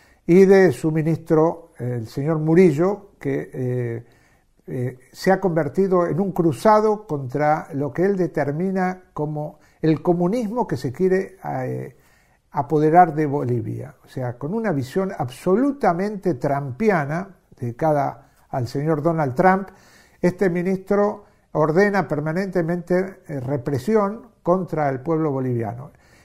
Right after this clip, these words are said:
Y estamos hablando de la situación de Caracara, de la localidad cochabambina de Caracara, donde el pueblo se levantó, eh, por, eh, el tema de, eh,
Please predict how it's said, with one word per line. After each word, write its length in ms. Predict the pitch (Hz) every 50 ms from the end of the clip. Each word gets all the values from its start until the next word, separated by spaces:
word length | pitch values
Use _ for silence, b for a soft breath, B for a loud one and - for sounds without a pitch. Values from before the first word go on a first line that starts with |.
| b b b
Y 120 | 165 165 170
estamos 380 | 175 - - 233 240 240 214 196
hablando 300 | 208 196 208 214 220 208
de 80 | 185
la 80 | 165 139
situación 420 | 120 160 143 147 135 123 196 202
de 140 | 185 180 180
Caracara, 680 | - 190 175 175 151 151 208 202 180 143 120 127 - - _ _ _ -
de 320 | 143 135 147 147 147 143
la 120 | 135 139
localidad 520 | 139 143 135 139 143 143 147 147 185 185 175
cochabambina 760 | 180 160 - - 143 127 135 139 143 151 196 220 202 175 151
de 80 | 127 123
Caracara, 540 | 151 139 139 131 123 175 175 180 180 190 196
donde 360 | 160 127 156 151 147 147 143
el 160 | 135 135 139
pueblo 320 | - - 196 202 202 190 170
se 160 | - 156 139
levantó, 680 | 135 135 135 135 127 127 - 233 220 196 208 - b b b b b b b b b b b b
eh, 280 | - 156 151 151 147 139
por, 680 | 139 - _ - 208 226 226 214 220 226 226 - - _ _ -
eh, 480 | - 147 147 147 143 139 139 135 139 - -
el 180 | 156 147 147
tema 360 | - 196 202 196 190 170 165 156
de, 520 | 147 156 170 175 175 185 190 - _ _ _
eh, 640 | - 165 135 131 131 131 123 120 120 123 127 - -